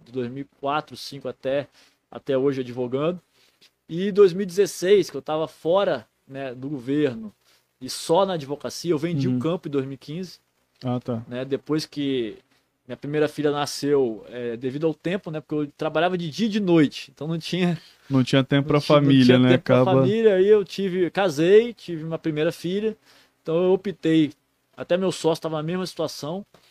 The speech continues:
Speaker 1: é, aquela história, olho do gu-, do, do dono que engorda o, o gado,
Speaker 2: Aham.
Speaker 1: né? Então cê, a gente já não tinha tanto tempo disponível pra tocar o, o comércio, e eu vi que era melhor eu focar na minha atividade principal, que era a advocacia.
Speaker 2: Sim.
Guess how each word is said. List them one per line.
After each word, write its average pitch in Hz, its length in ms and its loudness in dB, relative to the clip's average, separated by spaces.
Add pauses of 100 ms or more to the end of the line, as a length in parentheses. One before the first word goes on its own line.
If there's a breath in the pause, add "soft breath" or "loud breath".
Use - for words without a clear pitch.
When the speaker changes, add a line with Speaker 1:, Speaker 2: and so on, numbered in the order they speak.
(520 soft breath)
Speaker 1:
é, 123 360 -2
aquela 147 200 -4
história, 143 340 -2
olho 170 200 2
do 165 140 0
gu-, 135 240 -4
do, 147 260 -2
do 139 160 -6
dono 160 260 2
que 185 100 -10
engorda 156 440 4
o, 170 220 -4
o - 20 -6
gado, 127 340 4
Speaker 2:
Aham. 127 160 2
Speaker 1:
né? 151 60 -4
Então 151 180 -8
cê, 170 440 -2
a 139 60 -6
gente 151 160 -10
já 175 100 -2
não 170 100 -6
tinha 175 160 -8
tanto 196 280 -6
tempo 190 360 -2
disponível 151 640 -4
pra 143 220 -4
tocar 143 400 -4
o, 131 260 -4
o 131 200 -12
comércio, 143 640 -6 (640 soft breath)
e 143 80 -4
eu 165 100 0
vi 156 200 -6
que - 140 -6
era 180 140 0
melhor 170 320 2
eu 175 60 0
focar 165 340 -8
na 160 60 -6
minha 160 100 -8
atividade 147 400 -6
principal, 143 420 -6
que 139 80 -12
era 147 80 -2
a - 20 -2
advocacia. 143 560 -10
Speaker 2:
Sim. 113 320 -4